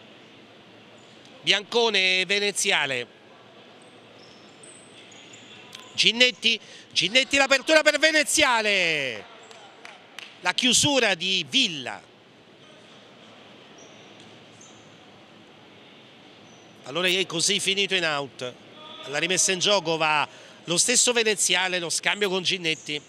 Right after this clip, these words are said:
Da questi a Biancone. Ginnetti. Ginnetti l'apertura per Porcu. Dopo la ribattuta, Biancone, attenzione, sotto porta Biancone, poi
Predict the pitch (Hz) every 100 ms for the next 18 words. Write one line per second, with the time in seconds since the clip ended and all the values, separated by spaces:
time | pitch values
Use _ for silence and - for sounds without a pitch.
0 | - - - - - - - 147 202 -
1 | 185 180 208 - 196 175 160 - - -
2 | - - - - - - - - - -
3 | - - - - - - - 180 190 170
4 | 165 170 - - - - - - - -
5 | - - - - - - 151 220 240 254
6 | 247 247 269 269 226 254 240 - 285 311
7 | - 247 208 127 - - - - - -
8 | - - - - - - - - - -
9 | - - - - - - - - - -
10 | - - 131 147 160 165 196 202 277 330
11 | - 262 208 185 269 302 254 - 311 320
12 | 302 254 262 254 - 302 285 247 - 311
13 | 302 - 262 240 208 208 208 202 185 196
14 | 226 202 185 185 185 170